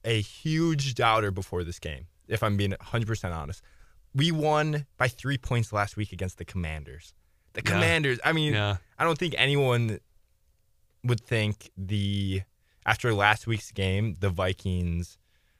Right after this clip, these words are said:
Speaker 1: would be, you know, I mean, sure, some people were saying Super Bowl contenders, but in all reality, as a Vikings fan, I didn't truly believe it just because all of the games that we had played in previously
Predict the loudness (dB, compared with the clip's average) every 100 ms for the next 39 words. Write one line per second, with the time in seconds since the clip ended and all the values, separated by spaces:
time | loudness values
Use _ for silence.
0 | _ _ -6 0 0 0 0 0 0 -2
1 | -6 -8 -2 0 0 -4 -12 -20 -20 -18
2 | -18 -18 -20 -20 -20 -4 0 2 0 0
3 | 0 2 -2 -2 -2 -2 -2 0 0 -2
4 | -4 -6 -4 -4 -2 -4 -2 -2 -4 -4
5 | -4 -4 -6 -18 -18 -18 -18 -6 0 4
6 | 4 6 4 6 4 4 2 -2 -6 -20
7 | _ 2 4 4 2 2 -2 -2 2 2
8 | 2 2 2 4 0 -2 -4 _ _ _
9 | -16 -2 0 2 0 0 0 0 -2 -2
10 | -4 -4 0 2 0 -2 -10 -20 -20 -20
11 | _ _ -20 -20 -2 2 2 2 0 0
12 | 0 0 0 0 -2 -2 -4 -2 -2 -2
13 | -2 -2 -2 -2 -2